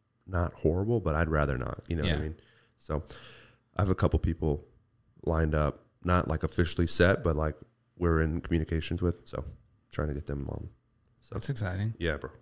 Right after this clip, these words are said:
Speaker 1: So can you, they're actually coming, like, after this, so can you
Speaker 2: Really?
Speaker 1: Yeah, hurry up. No,
Speaker 2: <laughs>
Speaker 1: no, I'm just kidding.
Speaker 2: I was gonna say, dude, double header, that's cool.
Speaker 1: It would be cool, bro, but I'm not
Speaker 2: Way to lie,
Speaker 1: I
Speaker 2: though.
Speaker 1: don't think I had like that, though.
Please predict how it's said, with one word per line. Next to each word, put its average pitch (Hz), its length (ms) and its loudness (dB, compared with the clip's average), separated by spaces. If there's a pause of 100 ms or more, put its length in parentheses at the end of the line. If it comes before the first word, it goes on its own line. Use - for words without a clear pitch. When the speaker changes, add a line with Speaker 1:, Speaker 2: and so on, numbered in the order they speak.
(100)
Speaker 1:
So - 80 -20
can 78 200 -4
you, 76 180 -2 (100)
they're 82 160 0
actually - 200 -4
coming, 73 260 -4
like, - 180 -6
after - 260 -8
this, - 200 -10
so - 100 -12
can - 280 -16
you - 60 -20 (140)
Speaker 2:
Really? 117 320 4 (100)
Speaker 1:
Yeah, 64 100 -4
hurry 71 300 4
up. - 100 0 (440)
No, - 80 0 (100)
Speaker 2:
<laughs> 85 80 -4
Speaker 1:
no, 85 80 0
I'm 82 100 -2
just - 120 -6
kidding. 73 160 -4
Speaker 2:
I - 40 -18
was - 540 -20
gonna 107 80 -8
say, 117 220 0
dude, 98 220 -4
double 101 220 -2
header, 98 240 -4
that's 110 180 -6
cool. 98 300 -8 (380)
Speaker 1:
It 80 40 -8
would 85 160 2
be 90 100 4
cool, 85 240 4
bro, 78 220 4
but 80 120 2
I'm 80 140 2
not 78 180 4
Speaker 2:
Way 104 140 8
to 113 120 8
lie, 92 320 6
Speaker 1:
I 104 60 8
Speaker 2:
though. 92 160 6
Speaker 1:
don't 101 200 8
think 92 180 4
I 85 40 4
had 87 260 6
like 73 180 0
that, 71 260 2
though. 78 200 0